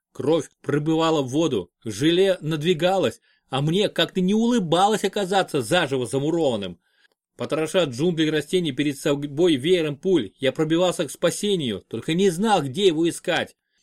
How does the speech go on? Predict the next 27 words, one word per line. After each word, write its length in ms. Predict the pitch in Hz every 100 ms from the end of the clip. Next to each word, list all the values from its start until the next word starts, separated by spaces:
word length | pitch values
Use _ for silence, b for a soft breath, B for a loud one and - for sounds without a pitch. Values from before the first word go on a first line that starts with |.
| _ _
Я 260 | 120 113 165
увидел 380 | 165 202 170 127
границу 520 | 123 160 196 180 170
джунглей, 440 | 131 190 190 139
когда 320 | 113 123 147
рост 180 | 180 190
желе 300 | 123 156 196
прекратился, 960 | - 151 156 170 151 220 233 - 113 - b b b
а 140 | 131 123
сверху 400 | 175 214 - 143
закапала 640 | 160 156 214 214 175 156
раскаленная 640 | 143 - 160 202 214 214 196
магма, 560 | 202 208 135 120 92 - _
оставляя 520 | 120 - 143 156 143
в 60 | 117
воде 300 | 139 151 143
за 140 | 127
собой 360 | 117 135 185 165
дымные 480 | 113 156 151 139 127
следы. 500 | 143 127 127 101 - _ _ _ _ _
В 40 |
предсмертных 800 | - 127 - 143 151 147 135 127
конвульсиях 720 | 143 135 143 185 - 127 98
скат 400 | - - 151 143
все-таки 400 | - 156 151 170
сумел 520 | 151 170 185 196 156 110
выстрелить. 640 | 160 170 123 110 95